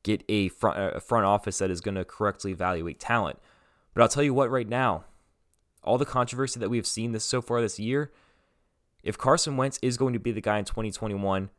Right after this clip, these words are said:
Jalen Hurts cannot be here in Philly. He cannot be looking over his shoulder for another year. He cannot have that in his mind. This guy last year, just last year, um,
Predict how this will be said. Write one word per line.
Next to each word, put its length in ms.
Jalen 300
Hurts 240
cannot 520
be 160
here 160
in 80
Philly. 360
He 120
cannot 380
be 80
looking 280
over 160
his 60
shoulder 260
for 160
another 260
year. 400
He 120
cannot 380
have 240
that 100
in 60
his 140
mind. 400
This 220
guy 240
last 360
year, 360
just 340
last 320
year, 320
um, 540